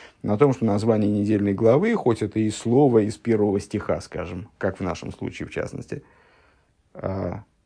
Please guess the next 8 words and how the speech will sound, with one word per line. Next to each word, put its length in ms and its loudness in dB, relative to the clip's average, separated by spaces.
вроде 420 8
бы 280 4
случайно 580 4
попавшееся 760 2
слово, 400 -2
оно 280 6
каким-то 540 2
образом, 580 4